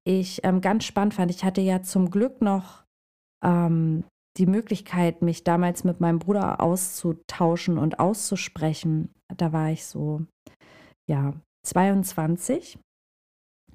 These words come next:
und er, ähm, war sieben Jahre älter als ich und war da schon Vater. Und ich war ja in meiner Opferrolle. Kindheit war ja gar nichts von uns und so weiter und so fort.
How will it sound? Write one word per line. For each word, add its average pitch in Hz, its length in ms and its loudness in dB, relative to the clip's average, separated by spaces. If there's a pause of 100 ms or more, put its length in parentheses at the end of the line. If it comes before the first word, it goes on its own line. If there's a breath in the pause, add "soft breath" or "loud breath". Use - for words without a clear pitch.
(160)
und 175 240 4
er, 160 520 0 (100)
ähm, 156 400 2
war 160 140 0
sieben 175 180 2
Jahre 156 300 0
älter 147 320 -2
als - 200 -6
ich 294 360 -2
und 185 140 0
war 160 100 -2
da 156 100 0
schon 139 220 0
Vater. 220 500 -6 (2000 loud breath)
Und 202 180 6
ich 175 160 0
war 202 80 4
ja 190 140 4
in 185 60 4
meiner 180 220 2
Opferrolle. 170 560 0 (1700 loud breath)
Kindheit 196 360 2
war 175 100 4
ja 165 160 2
gar 170 180 2
nichts 180 280 -2
von 170 180 2
uns 165 360 0
und 170 200 0
so 160 100 -2
weiter 160 280 0
und - 120 -4
so - 80 -4
fort. - 280 -6